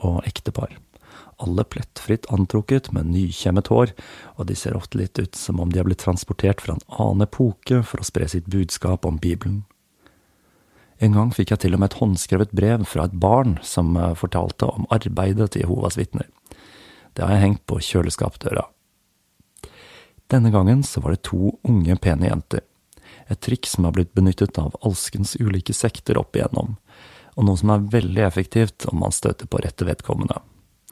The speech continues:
Men det var ikke meg, og stort mer skivebom enn meg, det tror jeg er vanskelig å finne i kongeriket Norge. Og siden jeg var opptatt, så hadde jeg ikke tid til denne praten om Gud.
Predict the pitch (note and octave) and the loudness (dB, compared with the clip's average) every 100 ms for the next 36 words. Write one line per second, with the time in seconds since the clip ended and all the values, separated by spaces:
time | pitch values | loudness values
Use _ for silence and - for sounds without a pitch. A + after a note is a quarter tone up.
0 | - - - - _ _ _ _ _ _ | -20 -20 -20 -20 _ _ _ _ _ _
1 | - A2+ G#2+ E2 E2+ E2+ - A#2+ - - | 2 6 6 4 0 0 -4 -8 -8 -6
2 | - - - _ _ - G#2 G2+ - - | -4 -4 -6 _ _ -6 -2 -2 -4 -4
3 | G2+ - F#2 G2+ - C#3+ G2+ F#2 G#2 A#2 | -4 -2 0 2 0 0 0 4 4 6
4 | A#2 - G#2+ A2 G#2+ A2 G#2+ F#2 - - | 4 2 2 4 6 6 4 2 -2 -4
5 | - F#2 F#2 F2 - - F#2 F#2 E2+ G2 | -6 -4 -4 -4 -2 -2 0 0 0 0
6 | - - G2 F2+ F#2 G2 F#2+ F2+ F#2+ A2 | -2 0 2 2 0 2 2 2 -2 -4
7 | _ - - - - - - - - G2+ | _ -20 -20 -20 -20 -20 -20 -20 -8 -4
8 | - F#2+ A2+ A2+ A2+ G2+ A2+ - B2+ - | 2 2 4 4 4 2 2 0 -4 2
9 | A#2+ - - F#2 E2+ D#2 F2+ - - F#2 | 2 2 0 2 2 -2 -8 -6 -2 0
10 | F2 G2 E2 E2+ - - - F#2+ F#2+ G2+ | 0 0 0 -2 -2 -6 -2 0 0 -2
11 | A2 | -4